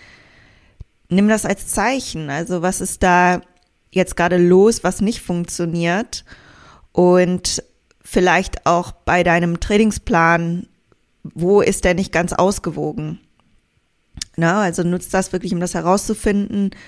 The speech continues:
um dann natürlich langfristig das besser zu machen. In meinem Fall war es jetzt eher so vielleicht eine mentale Komponente und eine Stresskomponente.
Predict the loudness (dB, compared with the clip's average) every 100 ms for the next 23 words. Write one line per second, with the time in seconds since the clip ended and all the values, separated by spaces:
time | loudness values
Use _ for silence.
0 | -20 -6 -2 0 0 0 -2 0 2 2
1 | 0 -2 -2 -2 -4 -6 -4 -2 -2 -4
2 | -8 -8 -4 -2 -2 -4 -4 -6 -6 -8
3 | -10 -14 -14 _ _ 0 2 0 0 0
4 | 0 -2 -4 -4 -2 -2 -6 -8 -12 -12
5 | -6 -2 -2 -4 -6 -6 -2 -2 0 2
6 | 2 0 -2 0 0 -2 -2 -4 -4 -4
7 | -4 -4 -2 -4 -2 -4 -4 -6